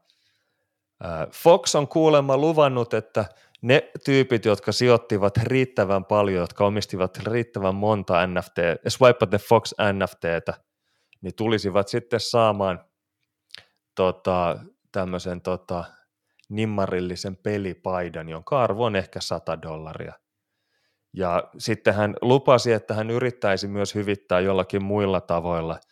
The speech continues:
ää, niinku korvata näille, tota, sijoittajille heidän menetyksensä ja ehkä jopa palauttaa kaikille heidän rahansa.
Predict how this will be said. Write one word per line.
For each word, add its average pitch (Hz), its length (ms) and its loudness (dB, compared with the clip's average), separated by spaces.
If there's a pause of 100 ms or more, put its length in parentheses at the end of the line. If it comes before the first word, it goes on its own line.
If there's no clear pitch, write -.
(500)
ää, 82 280 -2 (760)
niinku 92 260 -6
korvata 92 560 2
näille, 85 340 -6 (100)
tota, 87 360 -10
sijoittajille 82 760 -4
heidän 85 240 -4
menetyksensä 95 800 -4
ja 82 220 -8 (440)
ehkä 101 280 -2
jopa 92 320 2
palauttaa 92 580 0
kaikille 85 560 -8
heidän 80 260 -8
rahansa. 82 520 -10